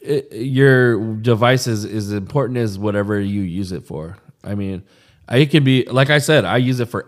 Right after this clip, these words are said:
everything. And I, I wouldn't change it because, well, I'm not also not going on Instagram. Even as a photographer, I'm, I don't give a shit who likes my photos.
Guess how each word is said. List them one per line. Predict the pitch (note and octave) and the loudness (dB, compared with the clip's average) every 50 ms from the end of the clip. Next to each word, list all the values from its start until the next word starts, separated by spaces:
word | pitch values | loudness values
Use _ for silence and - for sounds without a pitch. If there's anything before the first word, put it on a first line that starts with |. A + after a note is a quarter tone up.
| _ - | _ -6
everything. | A#2+ A#2+ A#2 A2+ G#2 G2+ G2+ F#2 F2 - - C2+ D#2 - - _ _ _ _ | -4 -2 -2 -2 -2 -4 -6 -8 -8 -10 -12 -14 -14 -16 -20 _ _ _ _
And | A2 B2 B2 A#2+ | -2 -2 0 2
I, | A#2+ A#2 A#2 A2 - - | 2 0 0 -2 -4 -4
I | G2+ A2+ A#2+ | -2 0 0
wouldn't | B2 C3 C#3 C3+ B2+ A2 G2 | 0 0 0 -2 -2 -4 -4
change | - B2+ C3 C#3 A#2+ G2+ | -4 -4 -2 -2 -4 -4
it | F#2+ - - | -6 -8 -8
because, | E2 G2+ - G#2+ G2+ G2 G2 F#2+ - - _ _ _ _ _ _ _ _ _ _ _ _ _ _ _ _ | -10 -8 -4 -2 -2 -2 -4 -6 -8 -14 _ _ _ _ _ _ _ _ _ _ _ _ _ _ _ _
well, | C#3 D3 E3 E3+ | 2 2 4 6
I'm | F3 G3 G#3+ | 6 4 4
not | A3 A3 G#3 E3+ - | 4 2 2 2 2
also | - C3+ D#3+ F3 - - F3 D#3 D3+ | 2 2 2 2 2 4 4 6 6
not | C#3 C#3+ C#3 B2 A#2+ | 6 4 2 2 2
going | C3 C3+ C#3 C3+ | 4 4 4 4
on | C3 B2 G2+ | 2 2 0
Instagram. | A#2+ C3 C3 - C3 B2 C3+ C3+ C#3 C3+ C3+ C3 B2+ C3 - _ _ _ _ _ _ _ _ _ _ _ _ _ | -2 -4 -4 -4 -2 0 2 2 2 2 0 0 -4 -6 -12 _ _ _ _ _ _ _ _ _ _ _ _ _
Even | - C3 D3 D#3+ D#3+ | 0 2 4 4 4
as | D#3+ D#3+ D#3 | 4 2 2
a | D3+ C#3 | 0 -2
photographer, | D3 B2 - B2+ A2+ A#2 C3 C3+ C#3 C#3+ D3 C#3 C#3+ C#3 C3 - - - | -4 -4 -2 2 2 2 2 2 0 0 0 2 2 0 0 -4 -8 -6
I'm, | - A2+ B2+ C#3+ C#3 - - | -2 0 0 0 -2 -2 0
I | C#3 E3 | 2 2
don't | G3 F#3 D3 | 2 2 2
give | C3 A#2+ G#2+ | 0 0 0
a | G2+ | -2
shit | F#2+ - - - - D3 C3+ A2 | -4 -6 -8 -4 -2 -2 0 0
who | A#2+ A2+ G#2 | 0 -2 -2
likes | G2 F2+ F2+ F2 - | -2 -4 -6 -8 -8
my | G2+ F2+ | -10 -10
photos. | F2+ - F2+ E2+ E2 D2 - - D2 - - - | -10 -8 -10 -10 -10 -12 -14 -16 -18 -18 -20 -20